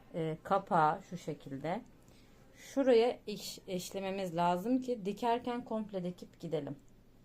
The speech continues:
Şunları çıkartıyorum o yüzden, şu iğneleri. Bunu buraya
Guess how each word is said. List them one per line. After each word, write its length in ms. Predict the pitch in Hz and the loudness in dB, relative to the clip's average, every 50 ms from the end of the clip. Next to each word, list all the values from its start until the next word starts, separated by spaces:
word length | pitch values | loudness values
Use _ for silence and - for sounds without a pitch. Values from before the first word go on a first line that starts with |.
| - - - - - - - - - - - - - - | -20 -20 -20 -20 -20 -20 -20 -20 -20 -20 -20 -20 -20 -20
Şunları 440 | - - 247 240 226 214 196 185 175 | -14 -8 -6 -6 -4 -4 -4 -4 -6
çıkartıyorum 800 | 175 - - - 190 185 185 180 - - 214 208 190 170 170 156 | -8 -10 -6 0 0 0 0 0 -4 -6 -4 -2 -2 -4 -4 -4
o 60 | 151 | -6
yüzden, 480 | 147 147 147 147 143 147 147 156 180 | -6 -6 -8 -8 -8 -6 -6 -6 -6
şu 200 | 175 - - - | -8 -10 -12 -16
iğneleri. 640 | - - 147 156 151 143 143 143 147 - 160 185 226 220 - - - - - - - - - - - - - - - - - - - - - - - - - - - - - - - - - - - - - - - | -14 -10 -8 -6 -6 -6 -6 -8 -6 -6 -6 -6 -6 -8 -12 -20 -20 -20 -20 -20 -20 -20 -20 -20 -20 -20 -20 -20 -20 -20 -20 -20 -20 -20 -20 -20 -20 -20 -20 -20 -20 -20 -20 -20 -20 -20 -20 -20 -20 -20 -20 -12 -6
Bunu 260 | 202 208 208 208 196 | -2 0 0 0 0
buraya 480 | 196 202 196 190 185 185 196 214 214 - | 0 0 2 2 2 2 2 2 0 -2